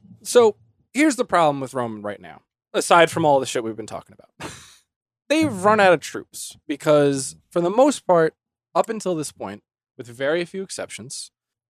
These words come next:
and this is probably the most influential part of Marius's whole life, is that Roman soldiers could only come from the landed class.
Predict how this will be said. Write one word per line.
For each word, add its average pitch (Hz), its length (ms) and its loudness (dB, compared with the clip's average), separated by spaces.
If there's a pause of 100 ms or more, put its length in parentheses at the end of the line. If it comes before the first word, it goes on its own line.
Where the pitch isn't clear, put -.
and 135 320 -2
this 190 200 2
is 185 100 -8
probably 151 340 2
the 139 80 -8
most 127 340 -4
influential 143 560 -6
part 135 240 0
of 127 80 -4
Marius's 123 460 -4
whole 120 180 -4
life, 160 320 -2
is 120 200 -8
that 117 280 -2 (300)
Roman 185 380 4
soldiers 143 680 4 (200)
could 139 180 -2
only 165 320 0
come 143 360 -2
from 127 240 -12
the 123 80 -10
landed 135 560 -2
class. - 640 -8